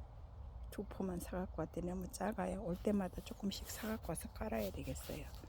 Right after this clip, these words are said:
요거 살아났어요. 죽은 것도 있지만.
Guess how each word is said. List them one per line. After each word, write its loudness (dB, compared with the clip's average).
요거 10
살아났어요. 2
죽은 8
것도 0
있지만. -2